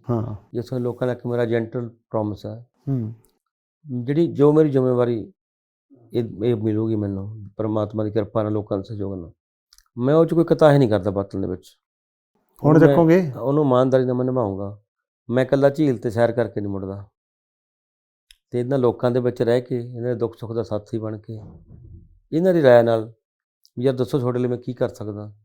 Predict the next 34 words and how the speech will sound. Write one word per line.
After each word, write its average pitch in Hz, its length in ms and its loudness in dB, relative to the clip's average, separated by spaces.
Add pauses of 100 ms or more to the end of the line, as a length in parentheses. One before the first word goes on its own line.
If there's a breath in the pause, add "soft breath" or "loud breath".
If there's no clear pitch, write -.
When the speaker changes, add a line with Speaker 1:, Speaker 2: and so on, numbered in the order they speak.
Speaker 2:
ਕੀ 139 180 -4
ਤੁਹਾਡੇ 131 520 0 (540)
ਜ਼ਿੰਦਗੀ 139 340 2
ਦੇ 143 160 2
ਵਿੱਚ 139 160 2
ਸੁਧਾਰ 143 300 2
ਮੈਂ 127 120 -4
ਕਿਸ 131 140 -8
ਤਰ੍ਹਾਂ 139 160 -8
ਲਿਆ 135 160 -4
ਸਕਦਾ। 104 400 -12 (300)
Speaker 1:
ਨਾ 151 80 2
ਫੋਨ 151 240 0
ਚੱਕੋਗੇ? 175 420 -8 (360)
Speaker 2:
ਫੋਨ 147 220 2
ਬਿਲਕੁਲ, 117 320 -4
ਇਹ 139 100 0
ਤੁਸੀਂ 143 220 -6
ਮੈਨੂੰ 143 140 -2
ਕਰਕੇ 135 260 0
ਦੇਖ 123 180 -4
ਲਿਓ, 127 100 -2
ਹੁਣ 135 160 0
ਵੀ 160 80 0
ਦੇਖ 143 140 2
ਲਿਓ 131 80 -4
ਕਰਕੇ। 123 300 -4
ਚਲੋ, 151 200 0
ਹੁਣ 151 80 -2
ਤਾਂ 165 100 2
ਵੋਟਾਂ 135 360 0
ਹੈ। - 120 -20 (220)
Speaker 1:
<laughs> 143 320 4
ਨਹੀਂ, 160 140 6